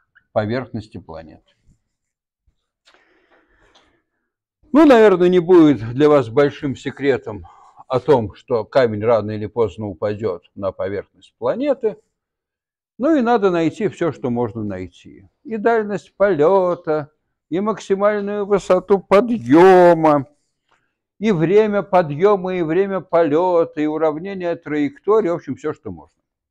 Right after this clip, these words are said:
Но прежде чем решать эту задачу, разумно ввести удобную систему координат. Прежде всего, начало отсчета мы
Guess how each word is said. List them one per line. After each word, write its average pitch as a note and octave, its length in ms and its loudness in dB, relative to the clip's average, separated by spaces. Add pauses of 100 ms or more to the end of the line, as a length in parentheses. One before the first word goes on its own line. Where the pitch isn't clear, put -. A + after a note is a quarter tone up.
(1700)
Но C4 140 2
прежде G#3 380 2
чем F#3 220 0
решать D3 440 -2
эту A#2 220 -6
задачу, G#3+ 600 -4 (320)
разумно A#3 840 -4 (260)
ввести A2 580 -8
удобную C#3+ 720 -4
систему B2+ 540 -6
координат. G2 560 -12 (580)
Прежде A3+ 320 -4
всего, F3 400 0
начало D3 540 -2
отсчета F3+ 500 -4
мы F3+ 300 -4